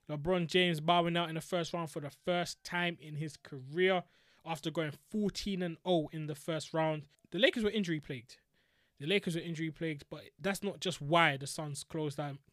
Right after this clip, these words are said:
closed them out in six. Um, the Phoenix Suns, I was very skeptical about their lack of playoff experience. I mean, only guys like Chris Paul, Jay Crowder, and to a certain extent, Dario Saric had played, like, significant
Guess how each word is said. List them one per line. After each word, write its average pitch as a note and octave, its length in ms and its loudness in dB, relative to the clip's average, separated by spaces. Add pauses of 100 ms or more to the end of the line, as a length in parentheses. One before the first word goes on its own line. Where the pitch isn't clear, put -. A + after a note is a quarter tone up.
closed E3+ 260 2
them D3 120 -6
out B2 120 -10
in C3 60 -10
six. - 480 -6 (640)
Um, D#3 240 -2
the D3 60 -2
Phoenix G#3+ 400 -2
Suns, G3+ 580 2
I E3 80 0
was D#3+ 140 2
very F3+ 160 2
skeptical - 640 -2 (100)
about E3+ 540 -2
their D#3+ 220 2 (160)
lack F#3 260 0
of F3 160 -4
playoff F3+ 320 -4
experience. E3+ 500 -4
I D3+ 60 -6
mean, D#3 260 -2 (400)
only E3+ 280 0
guys F3 280 2
like D#3+ 140 -4
Chris - 240 -2
Paul, F3 380 2
Jay E3+ 200 -2
Crowder, D#3+ 580 0
and D3 120 -10
to E3 100 -6
a D3 40 -4
certain E3 340 2
extent, E3 440 -2 (360)
Dario E3+ 260 4
Saric E3+ 460 -2
had D3+ 240 -4 (120)
played, D#3+ 300 -2
like, D#3 160 -8
significant D#3 600 -6